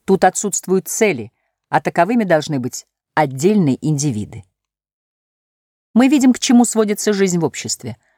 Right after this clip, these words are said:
Каждый отдельный индивид приносится в жертву и служит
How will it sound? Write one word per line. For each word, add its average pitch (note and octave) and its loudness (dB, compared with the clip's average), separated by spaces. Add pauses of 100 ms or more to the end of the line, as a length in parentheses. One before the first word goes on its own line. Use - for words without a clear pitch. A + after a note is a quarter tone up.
(280)
Каждый G3+ 0
отдельный A3+ 0
индивид A#3 2 (300)
приносится G#3 0
в F#3 -4
жертву A#3 -2
и G#3+ -4
служит F#3+ -4